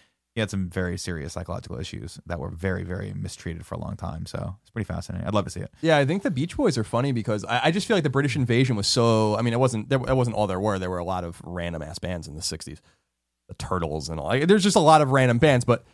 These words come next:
Speaker 2: but the Beatles were so seminal. We haven't had a band like that ever again where it, like, sucked the oxygen out of the room, where, like, the Beach Boys did really well considering they were contemporaries of a band that sucked the oxygen out of the room.
Speaker 1: Was
Speaker 2: So
Speaker 1: the best band ever.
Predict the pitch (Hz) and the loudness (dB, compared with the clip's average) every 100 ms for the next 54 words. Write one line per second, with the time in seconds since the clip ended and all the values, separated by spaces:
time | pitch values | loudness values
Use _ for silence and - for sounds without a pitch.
0 | _ - 147 139 143 127 202 214 143 131 | _ 2 2 4 2 4 6 6 6 4
1 | - 147 139 127 - 139 127 113 117 190 | 6 6 6 6 6 6 6 4 6 6
2 | 226 165 151 156 120 117 110 107 104 104 | 6 4 6 6 4 2 2 0 0 -2
3 | 95 104 117 104 101 95 95 107 104 101 | -2 0 2 2 0 0 -2 -4 -2 -4
4 | 98 - - - 127 117 - 107 117 95 | -4 -4 0 2 2 0 -2 -2 -4 -4
5 | 95 92 95 98 95 92 98 101 147 - | -2 -2 -2 0 0 0 -2 -2 -2 2
6 | 233 151 120 113 113 110 101 120 110 101 | 4 4 4 2 4 4 6 6 6 2
7 | - 101 98 95 92 90 98 104 101 87 | 0 0 0 -2 -4 -4 -4 -4 -2 -2
8 | 87 87 87 95 - 90 90 87 90 _ | -4 -4 -6 -8 -6 -6 -6 -8 -10 _
9 | _ _ _ - 78 - 92 92 95 90 | _ _ _ -6 -6 -6 -4 -2 -2 -6
10 | 92 87 85 85 90 87 95 95 98 - | -4 -4 -4 -4 -4 0 2 4 2 2
11 | 95 90 82 95 | -2 -2 -2 -4